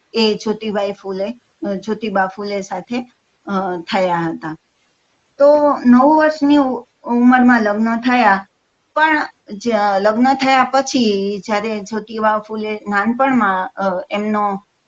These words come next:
જ્યોતિબા ફુલે સાથે વધારે પરિચય થયો, ત્યારે, અ, જ્યોતિબા ફુલેને લાગ્યું કે, અ, શીખવાની ધગશ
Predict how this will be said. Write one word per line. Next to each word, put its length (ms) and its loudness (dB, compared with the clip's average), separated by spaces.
જ્યોતિબા 500 0
ફુલે 360 -4
સાથે 340 -4
વધારે 420 -2
પરિચય 580 0
થયો, 500 -2
ત્યારે, 460 2
અ, 220 -2
જ્યોતિબા 480 0
ફુલેને 500 0
લાગ્યું 600 0
કે, 460 -2
અ, 160 -6
શીખવાની 800 0
ધગશ 800 0